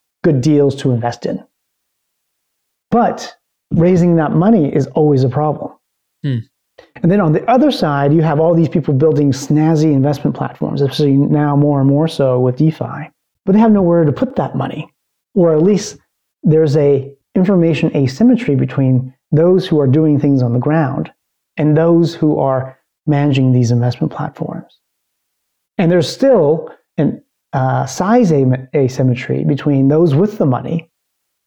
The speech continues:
Speaker 1: who want to deploy twenty, thirty, forty, fifty million at a time,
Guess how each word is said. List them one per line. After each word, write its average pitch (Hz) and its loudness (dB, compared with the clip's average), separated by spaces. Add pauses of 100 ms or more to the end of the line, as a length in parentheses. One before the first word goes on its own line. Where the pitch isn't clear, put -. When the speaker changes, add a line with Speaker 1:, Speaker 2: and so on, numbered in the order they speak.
(100)
Speaker 1:
who 151 0
want 143 0
to 127 0
deploy 135 -4
twenty, 135 -2
thirty, 131 0
forty, 131 -2
fifty 131 -6
million 127 2
at 123 0
a 120 -4
time, 131 -2